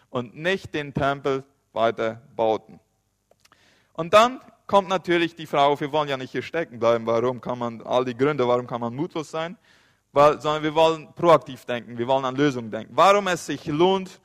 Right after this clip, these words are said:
Mutlosigkeit zu überwinden. Und da ist der erste Grund,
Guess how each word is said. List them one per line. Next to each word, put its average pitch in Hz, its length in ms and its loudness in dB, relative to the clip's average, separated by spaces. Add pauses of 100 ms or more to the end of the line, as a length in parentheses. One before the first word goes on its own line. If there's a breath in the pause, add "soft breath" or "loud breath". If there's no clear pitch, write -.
(140)
Mutlosigkeit 143 1040 -4 (360)
zu 135 340 -10
überwinden. 120 920 -4 (280 soft breath)
Und 131 200 -8
da 208 160 4
ist 180 240 -2 (1120)
der 135 140 0
erste 139 280 -4
Grund, 127 400 -2